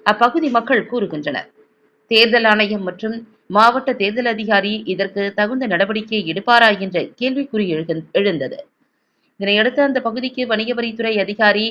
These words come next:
ராதிகா கிரீன் கார்டன் உக்கடம் பகுதியில் ஆய்வு மேற்கொண்டார்.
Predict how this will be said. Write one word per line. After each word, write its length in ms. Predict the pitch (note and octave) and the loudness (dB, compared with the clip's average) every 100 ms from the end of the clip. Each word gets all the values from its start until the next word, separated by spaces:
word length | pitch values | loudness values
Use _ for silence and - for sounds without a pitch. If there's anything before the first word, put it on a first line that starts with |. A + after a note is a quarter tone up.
| D#3 | 2
ராதிகா 460 | F#3 F#3+ G#3 G3 G3+ D4+ - _ _ - | 2 2 2 4 4 2 -6 _ _ -6
கிரீன் 320 | G3+ B3 A#3+ | -2 0 4
கார்டன் 340 | A#3+ A3+ A#3+ B3 | 4 4 -2 -6
உக்கடம் 360 | G3+ A3+ A#3 A3+ | -8 -4 -4 -4
பகுதியில் 440 | G3+ G#3+ G#3 F#3 | -6 -4 -4 0
ஆய்வு 320 | D3+ G3 G#3+ | 0 0 -2
மேற்கொண்டார். 540 | G#3+ F3 E3+ C3+ F2 | -4 -4 -6 -6 -8